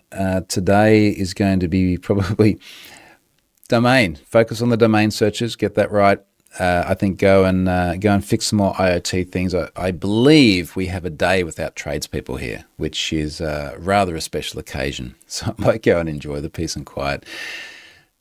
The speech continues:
Thank you for watching. I'll still be here next week. I'm gonna get back onto the normal cadence now that we're outside of school holidays and travels and things of doing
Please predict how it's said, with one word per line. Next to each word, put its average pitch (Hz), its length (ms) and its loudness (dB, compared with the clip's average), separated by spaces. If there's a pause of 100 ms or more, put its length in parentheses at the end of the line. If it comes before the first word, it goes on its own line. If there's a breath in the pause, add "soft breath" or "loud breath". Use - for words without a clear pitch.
Thank 175 160 0
you 160 60 0
for 156 120 -2
watching. 139 240 2
I'll 131 80 0
still 147 200 2
be 131 100 2
here 127 140 2
next 117 240 0
week. 120 180 2
I'm 117 60 -2
gonna 117 120 -2
get 107 160 -2
back 110 220 -2
onto 110 140 -4
the 98 80 -4
normal 107 320 0
cadence 110 560 0
now 110 100 -2
that 92 100 -4
we're 92 60 -2
outside 95 260 -2
of 92 60 0
school 98 220 0
holidays 92 340 0
and 92 80 -4
travels 92 320 2
and 92 100 0
things 90 300 0
of 87 220 -8
doing 90 500 0